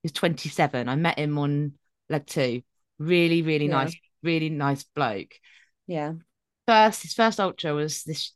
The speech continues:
Speaker 1: this year, and guess what
Speaker 2: Mm-hmm.
Speaker 1: his first ultra was?
Speaker 2: Dragon's Back?
Speaker 1: U T S one hundred K.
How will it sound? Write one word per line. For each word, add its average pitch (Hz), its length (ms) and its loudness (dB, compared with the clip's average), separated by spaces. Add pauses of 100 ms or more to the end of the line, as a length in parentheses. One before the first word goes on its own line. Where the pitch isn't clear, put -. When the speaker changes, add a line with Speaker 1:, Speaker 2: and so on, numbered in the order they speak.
(140)
Speaker 1:
this - 180 -2
year, 156 240 -2 (360)
and 160 140 -2
guess 190 220 -2
what 202 60 -2
Speaker 2:
Mm-hmm. 165 40 -2
Speaker 1:
his - 140 -4
first 180 460 2
ultra 156 360 -4
was? 139 260 -14 (1800)
Speaker 2:
Dragon's 180 420 -2
Back? 208 320 -10 (1120)
Speaker 1:
U 302 200 4
T 254 200 2
S 208 260 2
one 170 140 0
hundred 175 400 -2
K. 131 340 -6